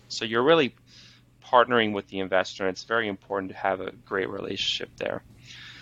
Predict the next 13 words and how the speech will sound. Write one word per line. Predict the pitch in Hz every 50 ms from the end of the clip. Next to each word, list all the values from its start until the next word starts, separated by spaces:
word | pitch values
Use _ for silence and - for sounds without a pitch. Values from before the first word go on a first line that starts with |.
| - - - -
So | - - 131
what | 131 143 - - -
you | 131
do | 110 123 135 143 139 123
is | 107 101 101 101 101 - - -
you | 101 98 98 95 95 92 92 - - _ _ _ _ _ _ _ _ -
talk | - 110 110 -
about | 117 101 104 101 104 107
how | 101
much | 101 104 107 - -
money | 104 104 104 104
you | 104 107
need, | 98 92 92 98 101 -